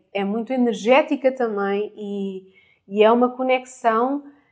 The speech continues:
ah, que nós podemos agora, ah, transferir para aquilo que nós sabemos que existe também na mãe e que é um grande potencial,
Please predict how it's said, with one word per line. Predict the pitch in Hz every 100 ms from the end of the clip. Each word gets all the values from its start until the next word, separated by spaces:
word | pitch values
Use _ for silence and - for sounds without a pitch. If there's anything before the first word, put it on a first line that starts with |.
| _
ah, | - 240 240 226
que | - 262
nós | 269 294 285 -
podemos | 269 226 277 285 277 277
agora, | 233 240 240 254 285 330 - _ _ -
ah, | 240 240
transferir | - 311 311 - - 240 277 302 196 165 - _ _ _ -
para | 254
aquilo | 254 294 294
que | 294
nós | 269 285 285 -
sabemos | 254 240 233 214 254 359 - - _ _ _ _
que | - 285 233 202 -
existe | 254 214 262 277 - - -
também | 285 254 226 226
na | 226
mãe | 220 233 262 208 180
e | 202
que | -
é | 226
um | 226 220
grande | 240 277 269
potencial, | - 220 220 214 - 202 185 165 165